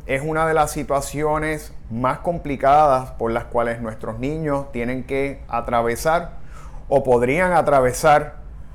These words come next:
a lo largo de su desarrollo, de su crecimiento y camino hacia la adultez.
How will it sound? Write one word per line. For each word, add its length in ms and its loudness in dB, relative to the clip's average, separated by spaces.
a 520 4
lo 160 2
largo 580 4
de 80 0
su 200 -4
desarrollo, 760 2
de 100 2
su 140 -8
crecimiento 760 -4
y 80 -2
camino 400 0
hacia 260 0
la 80 4
adultez. 560 0